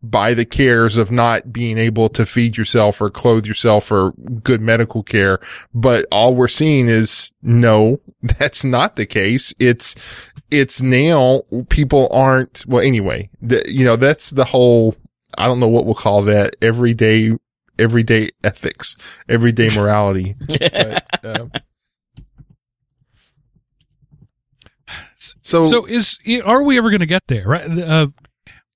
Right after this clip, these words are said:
Speaker 3: utopian sci-fi is popular. Dystopian sci-fi puts me-, mega, mega millions <laughs> on the, uh, at the box office.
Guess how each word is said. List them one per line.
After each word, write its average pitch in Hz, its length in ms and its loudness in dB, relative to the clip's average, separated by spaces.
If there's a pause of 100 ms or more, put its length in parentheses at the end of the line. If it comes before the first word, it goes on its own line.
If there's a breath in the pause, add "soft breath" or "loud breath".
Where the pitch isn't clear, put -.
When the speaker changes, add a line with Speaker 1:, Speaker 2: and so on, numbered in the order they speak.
(160)
Speaker 3:
utopian 165 1000 -2 (220)
sci-fi 131 640 0 (100)
is 127 140 -2
popular. 120 560 0 (360)
Dystopian 135 680 0
sci-fi 113 640 0 (120)
puts - 560 -4
me-, 139 300 -2
mega, 135 500 -2
mega 156 380 0
millions 143 580 0
<laughs> - 40 -8
on 170 280 -4
the, 131 500 -8
uh, 135 240 0
at 139 120 0
the 131 80 -4
box 127 340 -4
office. 107 340 -6